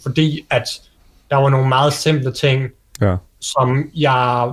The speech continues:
Speaker 1: sad fast i, som en anden mere, øhm, erfaren programmør kunne, eller erfaren programmør kunne have løst nærmest med det samme.
Speaker 2: Ja.
Speaker 1: Så,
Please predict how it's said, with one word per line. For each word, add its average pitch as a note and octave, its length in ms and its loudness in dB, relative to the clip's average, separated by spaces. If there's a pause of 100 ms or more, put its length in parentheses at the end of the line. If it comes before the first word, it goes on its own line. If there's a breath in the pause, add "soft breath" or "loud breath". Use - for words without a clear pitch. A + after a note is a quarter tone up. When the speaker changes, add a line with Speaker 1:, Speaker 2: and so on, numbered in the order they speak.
(120)
Speaker 1:
sad C3 240 0
fast D3 280 0
i, C#3 300 0
som B2+ 280 -2
en B2+ 140 0
anden C#3+ 320 2
mere, C3+ 320 2 (760)
øhm, B2 640 0 (100)
erfaren D3+ 580 0 (300)
programmør C3+ 520 2 (100)
kunne, C3+ 400 0 (260)
eller B2+ 100 0
erfaren C#3 360 0
programmør C3 300 2
kunne B2+ 220 -2
have A#2+ 120 0
løst C3+ 220 0
nærmest B2+ 340 -2
med A#2+ 140 0
det A#2 80 0
samme. C3+ 380 0 (200 loud breath)
Speaker 2:
Ja. G2 80 0 (240)
Speaker 1:
Så, C3 340 0